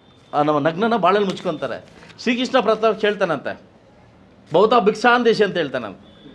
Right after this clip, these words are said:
ಆಗ ಅವನ ಕೈಲಿ ಚೆಂಬು ಎತ್ತು ಕೊಟ್ಬಿಡ್ತಾನಂತೆ. ಬಹುಶಃ ನಿಮ್ಗೆ ಗೊತ್ತಿಲ್ಲ, ಹಿಂದೂ ಸಂಪ್ರದಾಯದಲ್ಲಿ ಎಡಕೈಲಿ ಮಾಡಿದ ದಾನ ದಾನ ಅಲ್ಲ. ಪ-, ಶ್ರೀಕೃಷ್ಣ ಹೇಳ್ತಾನೆ, "ಇವತ್ತು ನೀನು ಸೋತೆ" ಅಂತ ಹೇಳ್ತಾನೆ. "ಇಲ್ಲ, ನಾನು ಗೆದ್ದೆ" ಅಂತ ಕರ್ಣ ಹೇಳ್ತಾನೆ. ಯಾಕೆಂದರೆ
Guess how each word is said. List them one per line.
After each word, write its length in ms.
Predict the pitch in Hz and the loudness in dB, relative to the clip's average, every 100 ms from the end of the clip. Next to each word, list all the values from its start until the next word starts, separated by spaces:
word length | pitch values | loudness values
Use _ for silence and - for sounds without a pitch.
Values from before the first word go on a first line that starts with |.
| - - - | -20 -20 -2
ಆಗ 120 | 165 | 2
ಅವನ 140 | 190 190 | 4 4
ಕೈಲಿ 240 | 202 226 | 2 0
ಚೆಂಬು 300 | - 220 226 | 0 0 4
ಎತ್ತು 140 | 240 | 2
ಕೊಟ್ಬಿಡ್ತಾನಂತೆ. 720 | 240 190 180 151 127 95 92 - - - - - - | 2 -4 -4 -8 -8 -10 -18 -20 -20 -20 -20 -6 2
ಬಹುಶಃ 180 | 220 | 4
ನಿಮ್ಗೆ 160 | 220 277 | 4 4
ಗೊತ್ತಿಲ್ಲ, 320 | 269 269 247 | 4 4 4
ಹಿಂದೂ 200 | 226 233 | 4 4
ಸಂಪ್ರದಾಯದಲ್ಲಿ 520 | 240 233 220 214 208 | 2 2 2 2 4
ಎಡಕೈಲಿ 320 | 202 196 208 214 | 4 2 0 0
ಮಾಡಿದ 240 | 196 185 | 0 2
ದಾನ 200 | 160 175 233 349 - - _ _ _ _ _ 160 156 - 165 156 151 143 - - | 2 2 0 -2 -16 -20 _ _ _ _ _ -18 -18 -12 -12 -10 -10 -10 -10 0
ದಾನ 180 | 139 160 | 4 4
ಅಲ್ಲ. 240 | 143 127 98 - - - - - 139 - 156 - - | 4 0 -4 -8 -14 -18 -20 -18 -18 -14 -14 -14 -2
ಪ-, 60 | 160 | -2
ಶ್ರೀಕೃಷ್ಣ 480 | 151 220 247 - | 0 0 0 2
ಹೇಳ್ತಾನೆ, 400 | 214 214 196 175 | 4 4 2 0
"ಇವತ್ತು 240 | 170 190 185 | 2 2 0
ನೀನು 120 | 180 | -2
ಸೋತೆ" 280 | 190 214 214 | 2 4 4
ಅಂತ 140 | 185 | 2
ಹೇಳ್ತಾನೆ. 500 | 160 131 117 101 - 147 | -2 -4 -6 -10 -10 -4
"ಇಲ್ಲ, 180 | 202 | 2
ನಾನು 220 | 208 185 156 | 4 2 2
ಗೆದ್ದೆ" 240 | 170 175 | 2 4
ಅಂತ 140 | 190 | 2
ಕರ್ಣ 300 | 180 170 170 | 0 0 2
ಹೇಳ್ತಾನೆ. 440 | 170 143 120 113 95 | 2 0 -2 -8 -4
ಯಾಕೆಂದರೆ 720 | 139 170 196 160 156 190 - | -4 -2 -2 -2 -2 -4 -12